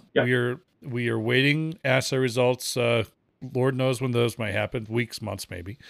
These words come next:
Speaker 2: Uh, but can you tell us some of the, um,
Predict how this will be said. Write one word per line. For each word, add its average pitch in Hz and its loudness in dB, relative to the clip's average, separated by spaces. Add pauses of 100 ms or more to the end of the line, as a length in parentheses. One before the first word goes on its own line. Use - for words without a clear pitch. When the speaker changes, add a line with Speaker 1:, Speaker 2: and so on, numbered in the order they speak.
(400)
Speaker 2:
Uh, 147 10
but 160 4
can 180 4
you 185 6
tell 208 10
us - 4 (280)
some 208 4
of 170 4
the, 143 2
um, 117 2